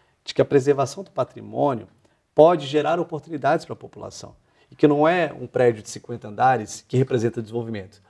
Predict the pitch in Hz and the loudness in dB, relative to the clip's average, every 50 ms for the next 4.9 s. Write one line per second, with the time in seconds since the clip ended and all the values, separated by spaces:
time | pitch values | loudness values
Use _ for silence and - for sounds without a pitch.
0 | _ - - 120 107 131 165 165 156 127 101 101 127 151 165 143 113 127 120 127 | _ -6 -4 -2 -2 -2 0 2 2 0 2 2 0 2 2 2 0 0 0 0
1 | 135 135 131 123 131 123 - 147 147 135 135 139 135 127 117 127 123 117 110 113 | 0 0 0 0 -2 -4 -4 -6 -8 -6 -4 -2 -2 -2 -2 -2 -4 -4 -6 -10
2 | 113 - - 117 - - - - 104 98 95 98 - - _ _ _ _ _ - | -14 -14 -14 -16 -16 -14 -10 -8 -6 -6 -8 -8 -12 -20 _ _ _ _ _ -2
3 | 131 143 - 151 131 104 113 139 156 135 123 123 - - 131 127 117 - - 143 | 0 2 4 2 2 2 2 2 2 2 0 -4 -4 -4 -4 -4 -4 -4 -6 -6
4 | 151 131 139 143 135 147 139 131 117 120 117 123 131 127 - - - - | -6 -6 -6 -8 -8 -8 -10 -8 -8 -6 -4 -4 -4 -6 -6 -10 -14 -16